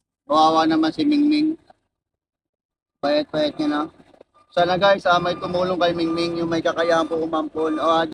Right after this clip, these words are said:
sa mga nagre-rescue po ng pusa, sana po, ah, mapansin siya. Ah, mabigyan siya ng karapat-dapat na tulong para sa kanya. Kawawa siya ka, nandito siya sa basurahan. Daanan pa siya dito ng karaan eh. Papasok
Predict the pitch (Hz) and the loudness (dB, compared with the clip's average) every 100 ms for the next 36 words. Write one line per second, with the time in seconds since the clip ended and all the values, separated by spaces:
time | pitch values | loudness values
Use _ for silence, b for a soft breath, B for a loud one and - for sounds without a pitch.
0 | - - _ 156 175 185 196 185 196 190 | -12 -20 _ -8 -4 -4 -6 -8 -8 -8
1 | - 180 180 180 170 160 165 160 156 - | -10 -12 -10 -8 -8 -10 -6 -4 -4 -8
2 | - - - 156 160 143 143 143 139 143 | -20 -10 -2 -2 -2 -2 0 0 0 -2
3 | 139 156 147 160 165 143 135 - - _ | -2 -2 -2 -4 -4 -4 -6 -8 -18 _
4 | _ _ _ - 151 165 170 170 180 185 | _ _ _ -4 -2 -2 -4 -4 -4 -4
5 | 180 170 175 170 170 165 170 170 - 160 | -2 2 2 2 0 0 0 0 -4 -6
6 | 170 160 147 151 156 156 165 143 143 139 | -4 -4 -4 -4 -4 -6 -8 -6 -4 0
7 | 170 180 185 180 175 185 175 170 170 175 | 2 2 2 0 0 0 -2 -4 -4 -2
8 | 165 160 156 156 160 147 147 139 147 _ | -2 -2 0 -2 -2 -2 -2 -4 -8 _
9 | _ _ _ _ _ - 156 170 180 165 | _ _ _ _ _ -10 -4 -2 -2 -4
10 | 170 175 170 175 160 156 151 151 165 143 | -6 -6 -4 -6 -4 -4 -4 -2 -2 -4
11 | - _ _ _ _ _ _ _ _ _ | -6 _ _ _ _ _ _ _ _ _
12 | _ _ _ _ _ _ _ _ _ _ | _ _ _ _ _ _ _ _ _ _
13 | _ _ _ _ _ _ - - 180 180 | _ _ _ _ _ _ -8 0 2 2